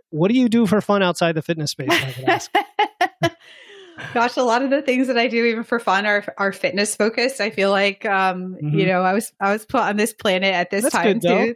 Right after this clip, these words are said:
Speaker 1: You know,
Speaker 2: to
Speaker 1: that's good. <laughs>
Speaker 2: encourage, encourage people to, um, you know, to be active and, and to feel like the, to, the benefits of that, whether or not it's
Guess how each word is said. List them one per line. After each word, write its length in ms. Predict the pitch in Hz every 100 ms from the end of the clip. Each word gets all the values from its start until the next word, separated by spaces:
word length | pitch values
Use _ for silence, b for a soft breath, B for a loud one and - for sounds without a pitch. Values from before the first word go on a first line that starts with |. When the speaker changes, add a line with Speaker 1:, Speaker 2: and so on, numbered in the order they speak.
| -
Speaker 1:
You 100 | 170
know, 80 | 170
Speaker 2:
to 80 |
Speaker 1:
that's 300 | 247 240 240 -
good. 160 | 180 - _
<laughs> 200 | _ _
Speaker 2:
encourage, 540 | 240 - 285 247 247 -
encourage 560 | 233 240 - 226 240 226
people 320 | 226 226 220
to, 340 | 220 233 208 202
um, 400 | 185 185 190 202 _ _ _ _ _ _ _
you 100 | 214
know, 280 | 202 180 180 -
to 80 | 220
be 260 | 208 202 196
active 560 | 180 180 180 180 175
and, 440 | 170 165 165 175 - _ _ _ _
and 140 | 202
to 100 | 220
feel 560 | 208 - 196 185 185 170 185
like 160 | 180
the, 160 | 190 180 _ _
to, 160 | 214 180 190
the 80 |
benefits 480 | 165 160 180 185 -
of 120 | 190 180
that, 300 | 175 170 175
whether 280 | 175 180 175
or 60 |
not 240 | 165 160 160
it's 440 | 165 - -